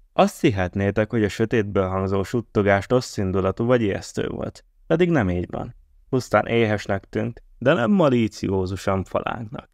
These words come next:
Öregnek tűnt, de nem olyan régi módian gonosznak. Melankólikusnak is tűnt, de nem olyan síri hang volt. Inkább valahogyan megnyugtató,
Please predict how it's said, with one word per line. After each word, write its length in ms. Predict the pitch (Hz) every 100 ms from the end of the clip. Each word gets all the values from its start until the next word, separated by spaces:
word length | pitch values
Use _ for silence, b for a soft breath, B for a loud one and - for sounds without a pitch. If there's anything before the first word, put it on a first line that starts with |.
| _ _
Öregnek 600 | - 196 196 110 98 92
tűnt, 520 | - 107 107 110 - -
de 140 | 151
nem 160 | 175 208
olyan 240 | 113 95
régi 340 | 90 95 92 92
módian 500 | 92 90 92 87 90
gonosznak. 560 | 90 - - - - -
Melankólikusnak 1040 | 160 190 131 - 101 101 - 101 - 101
is 200 | 98 -
tűnt, 340 | 107 123 - _ _ _
de 120 | - 120
nem 180 | 170
olyan 240 | 165 98 92
síri 440 | - 101 98 98
hang 320 | 95 92 -
volt. 320 | - - - - _ _ -
Inkább 340 | 156 185 185
valahogyan 460 | - 160 156 147 139
megnyugtató, 840 | 143 139 110 - - - - -